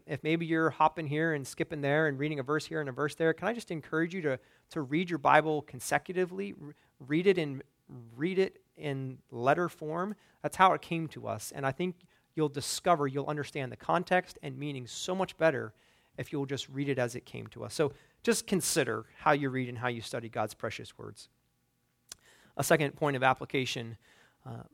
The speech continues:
we can praise God for his calling in our lives. Right? Paul was called to be an apostle. That was God's calling for him.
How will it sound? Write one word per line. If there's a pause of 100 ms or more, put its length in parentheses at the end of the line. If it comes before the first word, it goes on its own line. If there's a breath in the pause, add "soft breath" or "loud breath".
(380)
we
can
praise
God
for
his
calling
in (100)
our
lives. (640)
Right?
Paul
was
called
to
be
an
apostle. (880)
That
was
God's
calling
for
him.